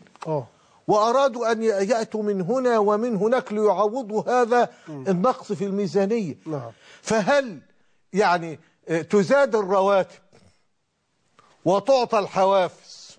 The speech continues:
Speaker 2: ويتحقق كذا وكذا؟
Speaker 1: منين؟ آه.
Speaker 2: من أي-، من
Speaker 1: منين؟
Speaker 2: أين الموارد؟ الموارد غير موجودة.
Speaker 1: نعم.
Speaker 2: إذا كان العكس هو المطلوب.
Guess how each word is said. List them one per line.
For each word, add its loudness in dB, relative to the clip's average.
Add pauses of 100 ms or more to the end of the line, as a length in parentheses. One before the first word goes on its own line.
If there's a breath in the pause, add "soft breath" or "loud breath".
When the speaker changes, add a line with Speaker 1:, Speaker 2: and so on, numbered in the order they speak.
(1200 soft breath)
Speaker 2:
ويتحقق -2 (100)
كذا 2
وكذا؟ 0
Speaker 1:
منين؟ -12
آه. -14 (120)
Speaker 2:
من 0
أي-، -2
من -14
Speaker 1:
منين؟ 0
Speaker 2:
أين 0
الموارد؟ 0 (300)
الموارد -2
غير 0
موجودة. 0
Speaker 1:
نعم. -6 (600 soft breath)
Speaker 2:
إذا 2
كان 0
العكس -2
هو 4
المطلوب. 0